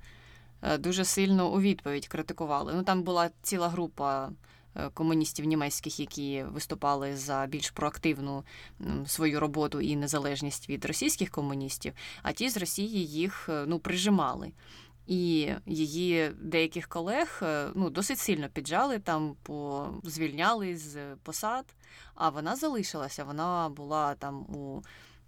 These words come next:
якихось комітетах, правління, ну, як вони там називалися, у тих комуністів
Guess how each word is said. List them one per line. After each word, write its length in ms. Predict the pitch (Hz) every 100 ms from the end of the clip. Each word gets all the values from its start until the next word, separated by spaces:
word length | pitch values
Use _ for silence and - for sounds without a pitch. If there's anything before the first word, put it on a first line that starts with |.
| -
якихось 360 | - 196 156 -
комітетах, 640 | - 160 233 359 - 214
правління, 960 | - 202 165 254 269 220 185 160 147 151 202
ну, 260 | 202 143 135
як 180 | 151
вони 120 | 151 143
там 120 | 147
називалися, 560 | 151 185 247 185 -
у 40 | 139
тих 140 | 147
комуністів 600 | - 147 147 139 - 131